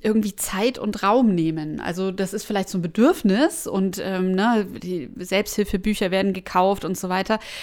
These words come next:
Aber wie Sie vorhin sagten, man braucht diese Akzeptanz, dass man an der Stelle vielleicht ein Problem hat, muss man ja auch irgendwie, wie soll ich sagen, diese Entscheidung treffen, dass man sich auf diesen Weg begibt und jetzt jeden Tag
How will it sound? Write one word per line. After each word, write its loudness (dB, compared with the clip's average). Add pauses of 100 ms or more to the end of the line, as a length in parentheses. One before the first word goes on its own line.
(100)
Aber 2
wie 6
Sie 4
vorhin 2
sagten, 2 (260)
man 4
braucht 4
diese 2
Akzeptanz, 0
dass -2
man 0
an 0
der -2
Stelle -2
vielleicht -2
ein -2
Problem 0
hat, -2 (320)
muss 2
man 4
ja 0
auch 0
irgendwie, 2 (560)
wie -2
soll 2
ich -4
sagen, 6
diese -2
Entscheidung 2
treffen, -2
dass -4
man -2
sich -6
auf -6
diesen -4
Weg 0
begibt -2
und -2
jetzt -4
jeden 2
Tag 0